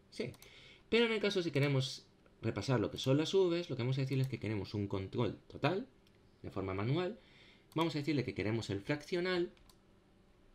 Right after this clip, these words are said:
que yo siempre, casi siempre lo utilizo para darle el mayor detalle a las Vs, para conseguir el ma-, el mayor de los realismos. Y lo que vamos a hacer ahora es decirle que solo sea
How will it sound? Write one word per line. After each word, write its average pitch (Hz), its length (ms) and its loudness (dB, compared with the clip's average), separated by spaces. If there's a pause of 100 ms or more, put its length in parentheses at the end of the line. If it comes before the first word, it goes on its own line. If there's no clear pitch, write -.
(400)
que 90 100 -8
yo 107 300 2
siempre, 107 440 -2
casi 87 200 -8
siempre 104 180 -4
lo 95 80 0
utilizo 98 300 -2
para 87 180 -4
darle 87 480 -4
el 92 160 -4
mayor 87 320 -2
detalle 92 320 -4
a 87 40 -2
las 82 180 -8
Vs, 98 460 -2 (640)
para 95 200 0
conseguir 95 500 0
el 90 220 0
ma-, 82 320 -4
el 92 180 0
mayor 90 340 2
de 82 100 -2
los 87 160 -6
realismos. 160 680 -2 (160)
Y 196 100 -2
lo 196 140 -4
que 135 160 -2
vamos 131 300 2
a - 20 -6
hacer 104 240 -4
ahora 170 420 -2 (220)
es 95 440 -4
decirle 135 400 -6
que - 120 -10
solo 98 180 -6
sea 135 240 -2